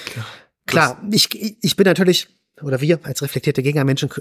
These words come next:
Speaker 2: als reflektierte Menschen können uns auch das Gegenargument denken, was auch nicht gänzlich unplausibel ist, weil es macht schon Sinn, dass du bei einer Korrektur auch selber den Schüler kennst, die Schülerin.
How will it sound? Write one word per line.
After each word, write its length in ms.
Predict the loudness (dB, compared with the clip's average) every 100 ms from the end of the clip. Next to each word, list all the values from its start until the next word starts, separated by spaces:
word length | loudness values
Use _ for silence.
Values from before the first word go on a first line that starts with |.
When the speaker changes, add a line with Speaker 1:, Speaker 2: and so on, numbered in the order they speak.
| -14 -16 -20 _
Speaker 2:
als 320 | -8 -4 -2 -2
reflektierte 480 | -2 -2 0 2
Menschen 340 | 4 2 0 -2
können 180 | 0 0
uns 100 | -4
auch 100 | -6
das 180 | -6 0
Gegenargument 540 | 0 2 0 0 0
denken, 220 | -2 -4
was 140 | -6 -6
auch 140 | -6
nicht 240 | -6 -6 -12 -20 -20 _
gänzlich 360 | 0 2 -2
unplausibel 520 | -2 -2 -2 0 -2 -4
ist, 260 | -4 -4
weil 240 | -2 -2 -4 -12 -8
es 180 | -4 2
macht 220 | 0 2
schon 140 | -2
Sinn, 240 | 2 0 0
dass 240 | -2 -4
du 260 | -4 -4 -4 _ _ _ _ _ _ 0
bei 80 |
einer 200 | 2 2
Korrektur 840 | 0 -2 -2 -4 -4 0 0 0 -10 _ -4
auch 180 | -4 0
selber 280 | 2 4 2
den 180 | 0
Schüler 240 | -4 -4 -2
kennst, 340 | -2 -2 -2
die 60 | -6
Schülerin. 480 | 0 0 0 -2